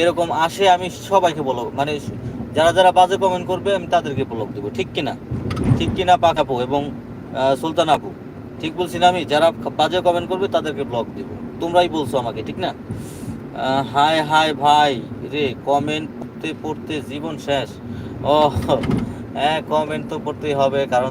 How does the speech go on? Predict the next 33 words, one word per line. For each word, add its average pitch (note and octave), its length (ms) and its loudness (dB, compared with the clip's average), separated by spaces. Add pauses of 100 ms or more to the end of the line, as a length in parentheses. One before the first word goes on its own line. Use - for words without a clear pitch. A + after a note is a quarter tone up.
তোমরা C3+ 240 -2
সবাই C3+ 260 0
ভালোবাসা B2+ 520 2
কমেন্ট A#2+ 340 -2
করো। B2+ 220 0 (640)
আমাদের, B2 420 -2 (160)
আমার A#2+ 300 -2
প্রতি B2 180 -8
সকলের B2+ 480 -2
ভালোবাসা B2 520 0
আছে, A#2+ 240 -2
স্নেহ A#2+ 320 -6
আছে। A#2+ 240 0 (460)
যাদের B2+ 340 2
আমি C3 200 0
ছোট C#3 280 -2 (600)
তাদের B2+ 320 2 (300)
স্নেহ C3+ 360 -2
আছে C3 260 2
আমার B2 220 -2
উপর, A#2+ 220 -6 (500)
ঠিক D3 120 -8
না? - 180 -2 (1080)
তো C3+ 260 -2 (540)
সবাই E3 380 2
আমরা D#3+ 200 0
একসাথে D3+ 300 -6
বন্ধু C#3+ 280 -4
হয়ে D3+ 160 0
থাকতে C#3 300 -2
চাই, C3 200 0
ঠিক C3+ 160 -8
না? D#3+ 140 -6